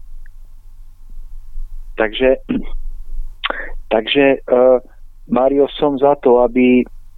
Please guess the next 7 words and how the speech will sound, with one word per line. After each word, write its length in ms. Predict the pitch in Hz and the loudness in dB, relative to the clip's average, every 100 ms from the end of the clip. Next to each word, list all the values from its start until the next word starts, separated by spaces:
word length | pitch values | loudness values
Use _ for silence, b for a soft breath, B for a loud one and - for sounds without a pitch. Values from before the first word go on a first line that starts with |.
| - - - | -18 -6 -4
aby 140 | 113 | -4
sme 160 | 127 147 | 0 -2
sa 160 | - 139 | 0 -2
v 80 | |
tomto 320 | - 151 147 107 | 0 2 2 4
vzájomne 400 | 113 127 131 131 | 4 4 2 -2
podporovali. 800 | - 131 - 139 127 107 90 82 | 0 -2 2 4 4 4 2 -4